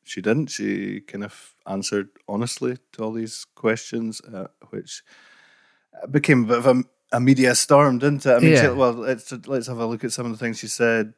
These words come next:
Speaker 1: um, in a kind of, she, she went in various kind of broadcast interviews, and she, she was asked about, um, same-sex
Speaker 2: Yeah.
Speaker 1: marriage. She said she wouldn't have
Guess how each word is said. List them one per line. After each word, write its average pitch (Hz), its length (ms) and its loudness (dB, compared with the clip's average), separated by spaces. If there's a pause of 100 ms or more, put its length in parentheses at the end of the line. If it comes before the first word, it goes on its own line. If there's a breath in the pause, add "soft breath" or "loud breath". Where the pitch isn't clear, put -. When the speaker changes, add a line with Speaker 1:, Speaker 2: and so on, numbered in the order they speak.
(140)
Speaker 1:
um, 107 420 -6
in 104 120 -10
a 104 60 -16
kind 110 220 -20
of, - 240 -20 (540)
she, - 320 -4
she - 160 -4
went 151 200 4
in 113 40 -2
various 113 320 -2
kind 107 140 -4
of 95 80 -6
broadcast 107 500 -4
interviews, 107 460 -10
and 101 100 -16
she, 101 240 -12
she - 140 -6
was 101 160 -4
asked 104 240 0
about, 98 440 -6
um, 98 280 -12
same-sex 95 520 -10
Speaker 2:
Yeah. 98 100 -4
Speaker 1:
marriage. 117 500 -6
She - 100 -16
said - 300 -10
she - 100 -16
wouldn't - 280 -12
have 95 180 -20